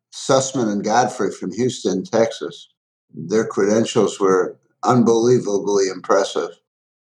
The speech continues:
Sussman had, uh, been a Supreme Court, United States Supreme Court clerk. His son, who was part of the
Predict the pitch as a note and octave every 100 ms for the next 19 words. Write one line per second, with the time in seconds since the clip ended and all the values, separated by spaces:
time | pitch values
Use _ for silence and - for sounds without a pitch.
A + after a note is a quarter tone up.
0 | _ - - C#3+ C#3 C3 G#2+ A2 - _
1 | - F#2+ G#2+ G#2+ G#2+ G#2 G2 F#2 E2+ G#2+
2 | G#2+ - - - A#2 G#2+ - A#2 A#2 -
3 | _ _ _ _ _ - A2 A#2 - -
4 | B2+ A2 - A#2 A2 - G#2+ G2+ - -
5 | C#3 C#3+ C#3 - _ _ _ _ _ A2+
6 | G#2+ - - B2+ B2+ A#2 A2+ G#2 - G2
7 | A2 G#2+ F#2 G2 F2+